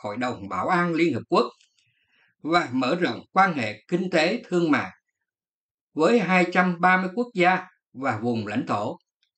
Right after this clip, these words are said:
Việt Nam đã và đang thể hiện tốt vai trò là bạn, là đối tác tin cậy của cộng đồng quốc tế, có nhiều sáng kiến,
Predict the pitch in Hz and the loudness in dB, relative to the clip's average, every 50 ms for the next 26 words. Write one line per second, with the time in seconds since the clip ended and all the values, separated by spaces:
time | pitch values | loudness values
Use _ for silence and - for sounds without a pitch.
0 | _ _ _ _ _ _ _ _ _ _ _ _ _ _ _ _ _ _ _ _ | _ _ _ _ _ _ _ _ _ _ _ _ _ _ _ _ _ _ _ _
1 | _ _ _ _ _ _ _ _ _ _ _ _ _ 120 127 131 135 131 - 170 | _ _ _ _ _ _ _ _ _ _ _ _ _ -6 -2 -2 -2 0 0 0
2 | 170 180 185 190 196 190 180 - - - 117 107 107 123 190 214 - 107 107 143 | 2 4 4 2 0 -2 -8 -12 -8 -4 0 0 2 2 0 -2 -4 -4 -2 0
3 | 180 202 190 185 - 117 123 185 190 143 107 98 101 - - 226 247 247 - - | 0 0 0 -2 -2 -2 -2 0 0 0 -2 -2 -4 0 2 2 2 2 2 2
4 | 190 190 190 185 - 135 117 110 104 101 98 104 104 98 107 110 107 107 104 107 | 4 4 4 2 0 0 2 2 0 0 0 -2 -2 0 2 2 2 2 0 -4
5 | - _ 113 98 95 113 151 208 220 - 233 233 240 240 - - 208 196 196 180 | -10 _ -10 -8 -4 -2 -2 -2 0 2 2 2 2 0 -2 -2 0 0 0 0
6 | - - 98 92 92 - _ - - - 120 107 - 117 110 101 98 92 90 87 | 0 0 0 -2 -6 -10 _ -12 -4 -2 -2 -2 0 0 0 0 0 -2 -4 -2
7 | 190 214 214 - - 135 131 151 185 - - _ _ _ _ _ _ _ - 143 | -2 -2 -2 0 0 0 0 0 -2 -6 -10 _ _ _ _ _ _ _ 0 2
8 | 190 247 247 185 135 120 110 110 - - 143 160 233 220 - 160 156 165 220 | 4 4 4 4 4 2 2 0 -2 -2 0 0 0 0 0 0 0 0 0